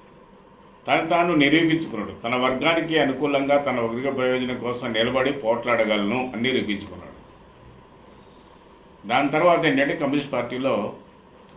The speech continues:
కౌన్సిల్ మే-, రాష్ట్ర, రాష్ట్రంలోకి కమిటీలోకి రావటం, తర్వాత ఆయన పోరాటాలకన్నిటికీ నాయకత్వం వహించటం, ఈ రక-, ఈ రకంగా ఏంటంటే, ఒక కమ్యూనిస్ట్ పార్టీలో ఒక నాయకునిగా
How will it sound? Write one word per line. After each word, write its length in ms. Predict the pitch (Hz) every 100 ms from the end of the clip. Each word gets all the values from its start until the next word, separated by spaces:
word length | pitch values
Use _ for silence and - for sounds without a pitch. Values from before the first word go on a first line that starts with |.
| - - - - - - -
కౌన్సిల్ 320 | 113 127 131
మే-, 200 | 120 113
రాష్ట్ర, 420 | 113 113 113 117 110
రాష్ట్రంలోకి 840 | 107 104 104 110 101 98 101 98 - -
కమిటీలోకి 520 | 101 95 101 95 98
రావటం, 500 | 92 92 98 101 104 - - - - - - 101
తర్వాత 680 | 110 104 104 107 98 92 92 - - - - - -
ఆయన 600 | 95 104 101 95 87 98 - -
పోరాటాలకన్నిటికీ 840 | 104 117 107 107 98 101 98 92 95
నాయకత్వం 560 | 90 95 95 98 92 90
వహించటం, 420 | - 101 104 117
ఈ 160 | 120
రక-, 540 | 131 127 143 143 147 123
ఈ 240 | 123 135
రకంగా 380 | 127 127 156 147
ఏంటంటే, 380 | 127 120 120 151
ఒక 180 | 135 123
కమ్యూనిస్ట్ 640 | - 135 165 160 - -
పార్టీలో 540 | 131 123 131 131 131
ఒక 420 | 143 - - 101 110
నాయకునిగా 840 | 110 131 127 139 131 156 226